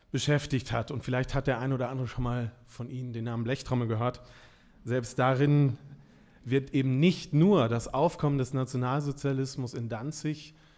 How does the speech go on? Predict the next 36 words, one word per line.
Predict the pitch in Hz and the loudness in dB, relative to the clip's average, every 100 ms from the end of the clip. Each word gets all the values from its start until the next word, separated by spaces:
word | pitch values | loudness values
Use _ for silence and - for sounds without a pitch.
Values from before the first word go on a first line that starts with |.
| _ _ _ _ | _ _ _ _
nicht | 123 113 131 | -8 -6 -2
nur | 139 156 | 0 2
der | 143 | 0
Zweite | 143 135 131 131 | -2 -2 -2 -2
Weltkrieg, | 120 135 139 - 127 120 | 0 0 -2 -4 -4 -4
nicht | 123 113 131 | -8 -6 -4
nur | 139 147 | -2 -2
die | 131 | -4
Shoah | 113 120 117 120 127 131 - - | -4 -2 -2 -2 -2 -6 -10 -16
beziehungsweise | 107 - 123 117 113 117 | -12 -8 -6 -6 -6 -4
der | 113 | -4
Holocaust | 123 135 123 127 117 - | -4 -6 -4 -6 -6 -8
aufgegriffen, | 117 123 113 127 123 | -10 -8 -8 -8 -6
sondern | 117 127 127 | -4 -4 -4
für | 117 120 | -6 -10
Grass | 113 127 - - - _ _ _ - - - _ - | -8 -8 -8 -12 -20 _ _ _ -20 -20 -20 _ -20
war | 131 120 | -8 -6
es | 123 | -6
eine | 127 127 | -4 -2
gesamte | 127 117 135 156 131 | -2 0 2 2 2
Geschichte, | 113 113 123 120 - 139 151 | 0 -2 -4 -4 -4 -2 -2
ein | 117 120 | -4 -6
Themenzusammenhang | - 143 156 143 127 113 120 123 127 131 | -2 0 0 0 -2 -2 -2 -2 -2 -4
und | 120 | -4
da | 120 | -4
gehörte | 123 120 120 123 127 | -2 -2 -2 -4 -4
natürlich | 120 127 117 107 | -4 -4 -4 -4
selbstverständlich | 120 - 117 - 131 127 117 | -6 -6 -8 -4 -4 -4 -4
auch | 113 - | -6 -8
das | 113 | -8
Thema | - 117 113 | -4 -2 -4
Flucht | - 120 - | -6 -8 -8
und | 113 | -6
Vertreibung | 117 - 107 120 120 | -6 -6 -6 -4 -4
mit | 131 135 | -4 -4
dazu. | 120 - - 156 101 | -6 -4 -2 -2 -2